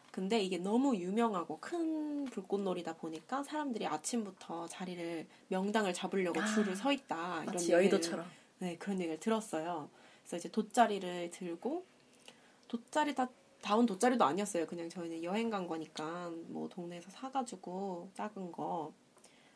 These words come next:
Speaker 1: 사서, 그 나름 저희는 막 계산을 했죠. 여기서 불꽃놀이
Speaker 2: 음.
Speaker 1: 한다고 하니까 여기서 잘 보일 것 같다, 이런 데를 막 갔어요. 그래서 되게 빨리 가서 사람들이 자리를 잡기 전에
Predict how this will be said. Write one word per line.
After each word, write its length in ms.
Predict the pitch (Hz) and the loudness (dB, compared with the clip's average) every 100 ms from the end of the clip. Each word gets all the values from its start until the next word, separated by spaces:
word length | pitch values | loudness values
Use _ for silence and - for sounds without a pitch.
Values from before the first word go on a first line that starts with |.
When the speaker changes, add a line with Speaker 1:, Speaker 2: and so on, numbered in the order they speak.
| _ _ - | _ _ -12
Speaker 1:
사서, 360 | 233 294 330 - _ _ - _ _ | -8 -4 -4 -6 _ _ -20 _ _
그 640 | - 220 202 196 196 196 - | -8 -2 0 0 0 -2 -2
나름 420 | 202 214 269 254 | 4 6 6 4
저희는 280 | 220 196 190 | 4 2 2
막 140 | 170 - - - | 0 -2 -10 -6
계산을 360 | 208 220 208 | 0 2 4
했죠. 480 | 226 302 - 165 170 | 2 2 2 2 2
여기서 300 | 156 165 190 | 0 -2 -4
불꽃놀이 480 | 185 180 190 185 185 | -6 -6 -2 0 2
Speaker 2:
음. 60 | 233 | 2
Speaker 1:
한다고 280 | 262 247 240 | 2 2 2
하니까 300 | 226 262 240 | 0 0 2
여기서 240 | 175 196 | 2 0
잘 220 | - 185 | -2 2
보일 160 | 196 214 | 4 4
것 140 | 202 | 2
같다, 340 | - - - 180 | -4 -2 4 4
이런 180 | 156 | 4
데를 160 | 156 156 | 0 -4
막 140 | 147 | -6
갔어요. 760 | - 175 - 165 160 190 165 175 - - - - - | -6 -8 -4 0 2 2 0 -4 -12 -20 -18 -20 -12
그래서 360 | 208 220 185 - - - | -2 0 0 -2 -16 -4
되게 240 | 214 214 | -2 2
빨리 360 | 311 349 349 330 | 4 4 4 2
가서 460 | 202 180 190 202 - | 0 0 2 2 2
사람들이 440 | 262 269 254 202 | 0 2 2 0
자리를 260 | 185 180 175 | 0 0 0
잡기 300 | 185 - 185 | -4 -2 0
전에 360 | 170 262 349 | 0 -2 -4